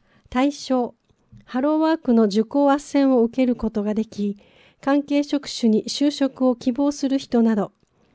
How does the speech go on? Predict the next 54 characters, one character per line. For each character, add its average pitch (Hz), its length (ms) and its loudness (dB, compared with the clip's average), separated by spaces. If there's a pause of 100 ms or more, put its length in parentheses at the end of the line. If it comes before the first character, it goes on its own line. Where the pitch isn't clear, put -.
(520)
選 294 260 2
考 285 260 0
方 269 220 4
法、 220 340 -4 (500)
筆 - 140 -20 (100)
記 294 140 -2
試 - 180 -10
験 226 300 2
面 240 200 2
接。 226 500 -4 (880)
試 - 180 -14
験 262 300 2
日、 196 180 0 (380)
八 247 280 -2
月 294 260 0
二 285 160 4
十 240 200 2
四 220 160 2
日 262 240 -4
金 262 320 2
曜。 240 280 2 (1000)
申 277 140 4
し - 100 -6
込 294 140 0
み 285 100 2
締 277 180 -4
め 277 120 2
切 269 160 -2
り、 254 240 0 (320)
八 240 300 -2
月 285 280 -2
二 240 160 -2
十 - 140 -12
日 262 160 0
月 233 320 0
曜。 233 280 0 (880)
申 269 200 2
し 285 100 -8
込 285 140 0
み 285 100 2
書 277 180 0
は 247 260 0
管 294 200 0
轄 302 300 -4
の 285 140 2
ハ 262 140 0
ロ 277 140 2
ー - 20 0
ワ 285 120 0
ー 269 60 -6
ク 226 160 -4
に 196 120 0
準 202 260 0
備。 175 160 -10